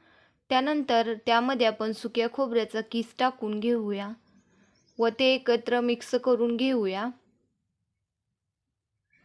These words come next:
खोबऱ्याचे लाडू एकदम टेस्टी लागतात. हे आपण एकत्र मिक्स झाल्यानंतर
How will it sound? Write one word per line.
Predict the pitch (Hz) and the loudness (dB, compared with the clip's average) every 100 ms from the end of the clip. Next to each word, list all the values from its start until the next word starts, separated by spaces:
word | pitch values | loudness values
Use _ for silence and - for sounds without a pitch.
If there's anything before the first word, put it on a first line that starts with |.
| _ _ _ - | _ _ _ -6
खोबऱ्याचे | 277 233 233 233 285 277 | -4 0 2 2 0 0
लाडू | 269 233 | 2 4
एकदम | 233 240 202 226 233 | 4 2 0 -6 -4
टेस्टी | 277 254 - 220 | -4 -6 -6 -2
लागतात. | 220 226 - 202 208 - _ _ _ _ _ _ _ _ _ _ _ _ _ _ 247 | -2 -4 -8 -10 -10 -18 _ _ _ _ _ _ _ _ _ _ _ _ _ _ -2
हे | |
आपण | 254 247 240 | 0 2 0
एकत्र | 247 233 214 220 | 0 -2 -2 -2
मिक्स | 226 226 - 233 | -2 -4 -8 -4
झाल्यानंतर | 269 277 226 220 233 233 202 | 0 0 0 -2 -4 -4 -6